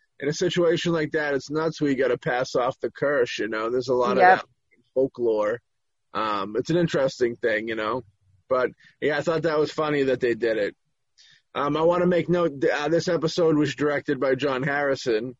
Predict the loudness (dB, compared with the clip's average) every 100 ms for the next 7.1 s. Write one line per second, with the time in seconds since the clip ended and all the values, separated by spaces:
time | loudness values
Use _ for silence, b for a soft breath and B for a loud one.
0 | _ _ -6 -4 -4 -4 -6 -12 _ _
1 | _ -4 -4 -4 -2 -2 -2 -4 -6 -8
2 | -6 -6 -2 0 2 2 0 0 0 0
3 | 2 2 2 2 0 0 -2 -2 0 -2
4 | 0 0 0 0 0 2 2 0 -2 0
5 | -2 -2 -4 0 0 0 -2 -2 -2 -2
6 | -4 -4 -2 -2 0 2 4 4 2 2
7 | -2